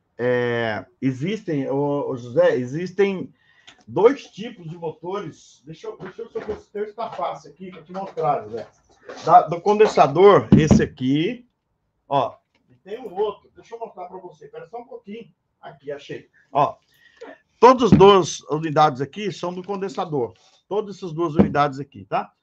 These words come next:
Esse aqui é L G e esse aqui Samsung, tá? Um roda no sentido horário, outro sentido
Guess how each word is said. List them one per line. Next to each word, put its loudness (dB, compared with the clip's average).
Esse -8
aqui -6
é -4
L -6
G -2
e -2
esse -10
aqui -18
Samsung, -8
tá? -4
Um -6
roda -2
no -6
sentido -8
horário, -2
outro -8
sentido -14